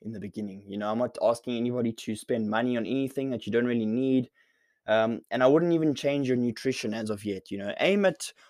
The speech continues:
whole foods. Aim to get nutritious, um, food into your body,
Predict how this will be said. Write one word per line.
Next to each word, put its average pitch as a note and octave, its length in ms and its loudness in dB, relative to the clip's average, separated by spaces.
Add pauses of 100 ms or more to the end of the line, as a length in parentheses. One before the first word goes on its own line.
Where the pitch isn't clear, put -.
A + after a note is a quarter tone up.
whole C3 260 10
foods. A#2+ 540 0 (400)
Aim E3+ 320 4 (480)
to - 80 -12
get B2+ 280 2 (140)
nutritious, A#2+ 800 0 (420)
um, G2+ 360 -2 (880)
food D#3 340 6
into C3+ 320 0
your A2 140 4
body, A#2 520 4